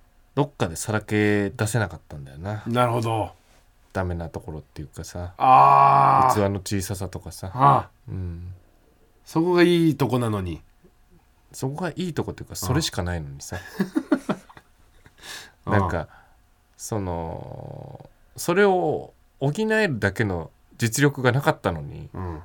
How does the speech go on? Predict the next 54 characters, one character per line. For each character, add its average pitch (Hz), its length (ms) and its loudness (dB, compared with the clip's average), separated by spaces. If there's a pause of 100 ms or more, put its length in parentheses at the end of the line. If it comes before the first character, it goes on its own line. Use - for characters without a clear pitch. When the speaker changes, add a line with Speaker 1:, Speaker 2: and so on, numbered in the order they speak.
Speaker 1:
そ - 180 -2
こ 156 80 -2
さ 147 140 0
ら 147 100 4
け 147 120 -2
出 123 100 2
せ 139 100 4
な 113 80 2
か 80 60 -8
っ - 100 -14
た - 80 -20
か - 60 -20 (180)
ら、 92 60 -12
Speaker 2:
う - 20 -8
ん。 82 240 -10 (800)
Speaker 1:
失 - 180 -10 (120)
敗 101 180 2
し - 60 -8
た 104 140 2
ん 95 80 -4
だ 78 80 -10
ろ 69 180 -18
う 71 40 -18
な。 98 260 -4 (680)
Speaker 2:
強 82 260 -12
め 82 120 -10
に 80 60 -12
言 82 100 -12
っ - 20 -16
た。 - 240 -18 (180)
Speaker 1:
<laughs> 202 1500 2
Speaker 2:
最 208 380 -4
後。 - 180 -4 (1120)
Speaker 1:
う 131 80 0
ん。 107 340 0 (420)
Speaker 2:
も 131 80 0
う 135 40 2
引 160 140 2
退 160 280 4
し - 100 -2
て 147 260 4
唐 147 120 2
揚 175 160 4
げ 165 200 6
や 156 100 6
っ 156 60 -2
て 160 140 4
ん 131 60 4
の 104 80 0
に、 82 220 -10
Speaker 1:
う 117 40 0
ん。 117 40 2
う - 20 4
ん。 95 220 0